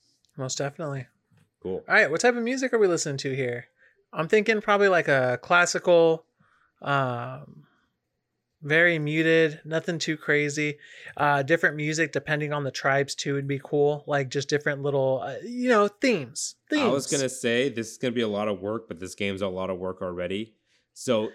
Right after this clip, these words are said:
Speaker 2: each time when you play as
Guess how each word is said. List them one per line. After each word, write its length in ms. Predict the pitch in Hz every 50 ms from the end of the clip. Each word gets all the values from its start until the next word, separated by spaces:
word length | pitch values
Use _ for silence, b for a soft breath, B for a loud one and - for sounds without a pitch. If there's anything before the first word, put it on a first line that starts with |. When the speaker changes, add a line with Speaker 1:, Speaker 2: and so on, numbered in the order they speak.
| - - - -
Speaker 2:
each 280 | - 151 160 147 - -
time 300 | - 165 151 151 151 147
when 120 | 143 131
you 120 | 123 120 117
play 680 | - _ - 117 110 107 107 110 110 120 131 135 - _ _ _ _ _ _ _ _ _ _ _ _ _ -
as 920 | 107 107 107 104 101 101 98 98 95 95 95 90 87 - - - - -